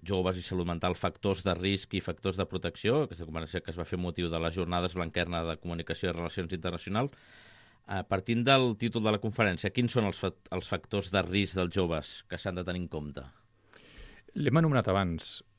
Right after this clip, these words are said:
Speaker 2: eh, hem parlat d'aïllament, no?
Speaker 1: Mm.
Speaker 2: Eh, el, i el, el patiment en aïllament.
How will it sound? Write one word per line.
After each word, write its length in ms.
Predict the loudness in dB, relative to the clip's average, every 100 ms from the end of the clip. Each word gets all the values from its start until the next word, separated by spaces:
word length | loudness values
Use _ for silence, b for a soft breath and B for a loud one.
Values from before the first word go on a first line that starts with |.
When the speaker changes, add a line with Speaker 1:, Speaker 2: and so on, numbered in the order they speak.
| -4
Speaker 2:
eh, 220 | -4 -4
hem 120 | -4 0
parlat 200 | 2 2
d'aïllament, 520 | 2 2 0 -2 -8 -16 _
no? 100 | -2
Speaker 1:
Mm. 140 | -2 -4 B B B B B _ _
Speaker 2:
Eh, 760 | 0 2 2 2 0 0 -2 -6 -12 _ _ _ _ -8
el, 100 | -6 -4
i 100 | -2
el, 160 | -2 -4 -6
el 140 | -6 -4
patiment 400 | -4 0 0 0
en 80 |
aïllament. 460 | -2 -4 -4 -6